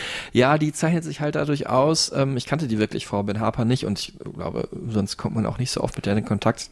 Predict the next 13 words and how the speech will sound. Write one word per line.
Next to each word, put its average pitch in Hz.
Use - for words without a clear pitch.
dass, -
ähm, 110
sie 120
gespielt 147
wird 160
wie 113
eine 131
Zither -
eigentlich. -
Also 107
Ben -
Harper 113
sitzt 139